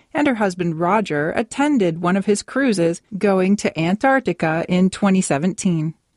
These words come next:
Wendy and Roger and David grew up together. They were all next-door neighbors growing up. "Wendy is like my little sister. We're still close. Our families were best friends. We have memories going back over fifty plus years,"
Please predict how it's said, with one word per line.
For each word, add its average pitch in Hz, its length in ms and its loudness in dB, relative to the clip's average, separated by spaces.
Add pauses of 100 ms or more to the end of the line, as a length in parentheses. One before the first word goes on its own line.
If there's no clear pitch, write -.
(320)
Wendy 185 520 2
and 175 160 0
Roger 202 440 0
and 226 300 -2
David 185 540 0
grew 226 300 0
up - 180 -2
together. 151 520 -2 (340)
They 202 140 4
were 208 260 0
all 214 280 0
next-door 208 560 0
neighbors 185 500 2
growing 165 400 0
up. - 240 -6 (680)
"Wendy 226 480 2
is 165 160 0
like 190 240 -2
my 254 160 2
little 180 240 0
sister. 165 560 -2 (300)
We're 220 120 2
still 226 340 -2
close. 151 540 -4 (400)
Our 190 140 -2
families 240 680 0
were 170 160 0
best 165 380 -4
friends. 156 480 -4 (420)
We 220 180 2
have 190 220 0
memories 190 600 2
going 196 420 2
back 196 480 -2
over 214 340 0
fifty - 520 -4
plus 180 500 -2
years," 190 460 0